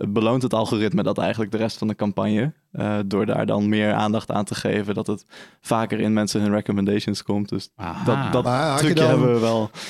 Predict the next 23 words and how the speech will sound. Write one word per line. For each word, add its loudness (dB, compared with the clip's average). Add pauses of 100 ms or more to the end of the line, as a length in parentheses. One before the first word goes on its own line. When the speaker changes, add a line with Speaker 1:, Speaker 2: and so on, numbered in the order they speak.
(140)
Speaker 3:
Dus 0
het -2
klinkt 2
bij, 2
ik -2
bedoel, 2
had -2
je 2
überhaupt 2
het -4
geld 0
nodig 2
eigenlijk? 0
Of, -6
of -6
is 0
het -4
dan 0
toch -4 (160)
Speaker 1:
Ehm, 2 (1040)
kijk, -6
nodig. 0
Eh, 2